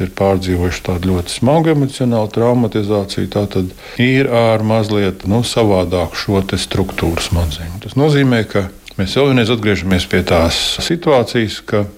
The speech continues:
arī emocijas, kas ir saistītas ar pārdzīvojumiem attiecībās, ļoti, teiksim, smagās, šajā gadījumā, protams, iet runa vairāk par tādu akūtu traumu, ja, kas var būt avārija, kaut kāda smaga saslimšana,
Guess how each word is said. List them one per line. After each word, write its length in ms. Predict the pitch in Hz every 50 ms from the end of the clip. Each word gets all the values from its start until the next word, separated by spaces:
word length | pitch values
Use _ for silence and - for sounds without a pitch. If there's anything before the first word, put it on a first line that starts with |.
| - - - -
arī 460 | 110 107 104 104 95 95 101 101 95 123
emocijas, 880 | 127 160 165 156 127 107 95 95 - - 95 85 85 - - - -
kas 220 | - - - - 101
ir 60 | 95 -
saistītas 480 | - 98 92 - - 90 92 - -
ar 60 | 90 -
pārdzīvojumiem 960 | - 104 101 104 101 95 101 104 101 98 104 104 101 101 101 101 98 92 92
attiecībās, 880 | 101 101 - - 104 101 - - - 104 98 95 95 101 101 98 - - - - - -
ļoti, 300 | 104 101 98 98 - - -
teiksim, 320 | - 95 95 - - 104
smagās, 480 | 95 - 104 101 101 98 101 98 98 - - - -
šajā 160 | 98 95 92 92
gadījumā, 320 | 92 87 95 90 90 90 92
protams, 400 | - - 98 87 - 92 90 - -
iet 100 | 90 - - 98
runa 160 | 92 95 92 92
vairāk 260 | 95 95 98 92 90 - -
par 140 | 101 92 -
tādu 320 | - 87 82 82 82 85 - - - - - - - - - - - - - -
akūtu 480 | 113 - - - 107 98 95 95 - -
traumu, 480 | 98 92 92 98 101 101 101 101 92 90
ja, 80 | 92 95
kas 220 | - 87 - - 101
var 80 | 87 85 90
būt 220 | 92 85 - 95 101
avārija, 460 | 104 107 104 98 98 95 95 92 92
kaut 160 | - 85 - - 92
kāda 180 | 90 87 -
smaga 400 | - 104 98 92 90 85 - - - - - - -
saslimšana, 640 | - - 101 - - 104 95 95 95 - 101 92 90